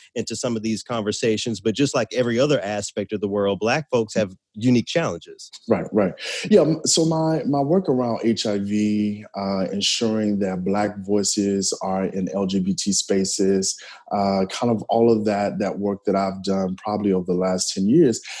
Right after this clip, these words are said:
Speaker 2: actually started, uh, being diagnosed with H I V in Memphis, um, while being a student at the University of Memphis, uh, g-, feel, getting sick, uh, never really hearing about H I V really in, in the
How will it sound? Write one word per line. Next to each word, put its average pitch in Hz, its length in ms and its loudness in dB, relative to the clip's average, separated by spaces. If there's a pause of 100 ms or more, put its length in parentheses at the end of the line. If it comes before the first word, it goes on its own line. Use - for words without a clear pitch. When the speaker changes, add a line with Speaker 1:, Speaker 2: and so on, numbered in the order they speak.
(240)
Speaker 2:
actually 151 400 0
started, 113 840 2 (100)
uh, 101 460 -2
being 107 260 0
diagnosed 98 540 -2
with - 140 -4
H 190 180 -4
I 190 140 -2
V 196 140 -2
in 185 160 -2
Memphis, - 680 -4 (280)
um, 95 500 2
while 107 300 2
being 101 240 2
a 95 60 2
student 101 560 0
at 95 140 -6
the 98 80 -2
University 95 640 0
of 90 80 -2
Memphis, 90 600 -4 (320)
uh, 95 200 2 (180)
g-, 95 140 -10 (100)
feel, 113 300 4
getting 113 280 4
sick, - 540 -4 (340)
uh, 101 300 0
never 117 400 4
really 113 340 4
hearing 107 460 0
about 95 420 -2
H 101 240 -4
I 95 120 -4
V 98 320 -2
really 98 260 0
in, 92 240 0
in 95 160 -2
the 92 100 0